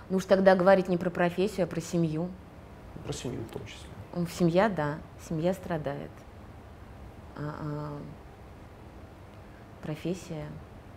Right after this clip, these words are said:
Speaker 1: нет. И потом, ты знаешь, у нас такая мощная команда, э, в
Speaker 2: Мощная
Speaker 1: фонде.
Speaker 2: команда.
Speaker 1: В фонде,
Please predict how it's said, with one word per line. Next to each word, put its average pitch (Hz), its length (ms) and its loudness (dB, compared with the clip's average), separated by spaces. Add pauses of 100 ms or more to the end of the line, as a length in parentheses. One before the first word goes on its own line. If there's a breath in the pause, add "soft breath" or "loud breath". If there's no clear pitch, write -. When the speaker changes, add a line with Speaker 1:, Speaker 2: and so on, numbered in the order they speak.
(280)
Speaker 1:
нет. 151 300 -4
И - 20 2
потом, 180 340 4
ты 180 160 -2
знаешь, 220 260 4
у 180 40 4
нас 170 140 6
такая 170 340 2
мощная 170 340 2
команда, 180 460 2 (580 loud breath)
э, 151 240 -6 (120)
в 147 60 -2
Speaker 2:
Мощная 151 220 2
Speaker 1:
фонде. 139 60 -2
Speaker 2:
команда. 127 380 2 (220)
Speaker 1:
В - 40 -16
фонде, 180 340 2